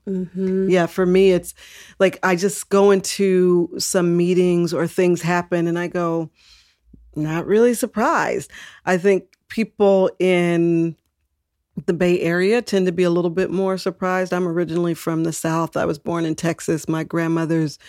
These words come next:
Speaker 2: um, neighbors, like, I dare not walk on their lawn. There were very clear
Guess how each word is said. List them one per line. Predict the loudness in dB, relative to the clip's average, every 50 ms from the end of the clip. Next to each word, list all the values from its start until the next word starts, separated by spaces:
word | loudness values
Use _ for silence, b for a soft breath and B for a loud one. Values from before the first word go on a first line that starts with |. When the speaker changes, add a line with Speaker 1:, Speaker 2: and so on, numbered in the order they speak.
| B B B B B B B B
Speaker 2:
um, | -6 -4 -2 -2 -2 -4 -4
neighbors, | -2 0 2 4 4 4 4 4 4 4 4 4 2 2 0
like, | -2 -2 -2 -2
I | 0 0 0
dare | -2 -4 0 2 4 4 4 4
not | 4 2 2 0 0
walk | 0 0 0 0 -2 -2 -2
on | -2 0 0 0
their | 0 -2 -2
lawn. | -2 -2 -2 -2 -2 -2 -2 -2 -2 0 0
There | -2 -2
were | -2 -2
very | -2 -2 -2 0 -2 -2
clear | -4 -2 -2 0 0 0 0 -2 -4